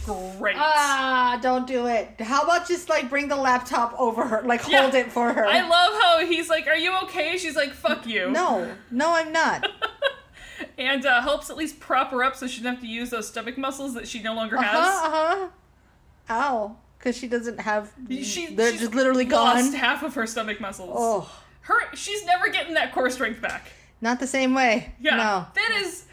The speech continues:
Speaker 2: She's
Speaker 1: that's
Speaker 2: got uneven abs from here on out.
Speaker 1: <laughs> That is definitely one of those, like, one of those wounds where it's like, "No, you recover a hundred percent," but, like,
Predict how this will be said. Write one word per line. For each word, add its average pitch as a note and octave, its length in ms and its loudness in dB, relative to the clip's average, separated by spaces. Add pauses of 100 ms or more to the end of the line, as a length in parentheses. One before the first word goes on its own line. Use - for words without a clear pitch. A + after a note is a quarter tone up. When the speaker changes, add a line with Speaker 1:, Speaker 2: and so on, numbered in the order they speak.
Speaker 2:
She's D#4+ 260 0
Speaker 1:
that's D#4+ 260 2
Speaker 2:
got C#4+ 160 2
uneven C#4 360 -2
abs B3 420 0
from B3 220 -4
here B3 180 0
on A3+ 180 2
out. G#3 360 0
Speaker 1:
<laughs> - 20 -4
That G#4+ 140 2 (120)
is G#4 120 -6
definitely F4 460 0
one C#4+ 180 -4
of D4 120 0
those, C#4 300 2
like, B3 320 -2
one C4 180 -4
of C#4+ 80 0
those C4+ 240 -2
wounds B3+ 240 -2
where C#4 60 -4
it's C4 80 -4
like, D4 180 -2
"No, A#4+ 60 -2
you A#4+ 340 0
recover G#4+ 380 0
a D4 40 0
hundred E4+ 260 -2
percent," C4+ 480 -2
but, A#3+ 160 -4
like, B3+ 180 -2